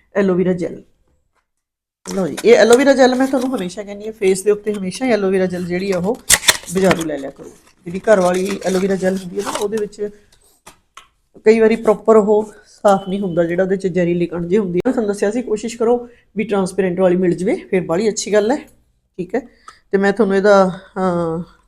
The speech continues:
ਨੀਚੇ ਆਨਲਾਈਨ ਦਾ ਜਿਹੜਾ ਇਹਦਾ ਲਿੰਕ ਹੈਗਾ ਉਹ ਵੀ ਸ਼ੋਅ ਕਰ ਦੂੰਗੀ, ਤੁਸੀਂ ਉੱਥੋਂ ਲੈ ਸਕਦੇ ਹੋ।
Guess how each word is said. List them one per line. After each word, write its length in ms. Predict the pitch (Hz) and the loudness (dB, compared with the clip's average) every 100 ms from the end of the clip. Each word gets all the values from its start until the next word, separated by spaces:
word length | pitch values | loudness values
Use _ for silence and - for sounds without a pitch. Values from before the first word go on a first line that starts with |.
| 180 | -6
ਨੀਚੇ 560 | 190 190 190 175 - _ _ _ _ - | -6 0 2 2 0 _ _ _ _ 0
ਆਨਲਾਈਨ 420 | 185 185 185 185 | 0 2 0 0
ਦਾ 120 | 185 | 0
ਜਿਹੜਾ 180 | 185 196 | 2 2
ਇਹਦਾ 260 | 202 208 202 - _ | 2 0 0 -4 _
ਲਿੰਕ 260 | 175 170 - | -6 -6 -4
ਹੈਗਾ 260 | 175 165 185 - _ _ _ _ _ _ _ | -2 0 -2 -6 _ _ _ _ _ _ _
ਉਹ 100 | 170 | -6
ਵੀ 80 | 190 | -6
ਸ਼ੋਅ 220 | 185 175 | -4 -2
ਕਰ 160 | 175 165 | -2 -4
ਦੂੰਗੀ, 260 | 180 233 | -6 -8
ਤੁਸੀਂ 200 | - 180 | -8 -8
ਉੱਥੋਂ 220 | 165 - 165 | -8 -6 -4
ਲੈ 100 | 151 | -4
ਸਕਦੇ 320 | 170 165 180 | -6 -8 -8
ਹੋ। 140 | 269 | -10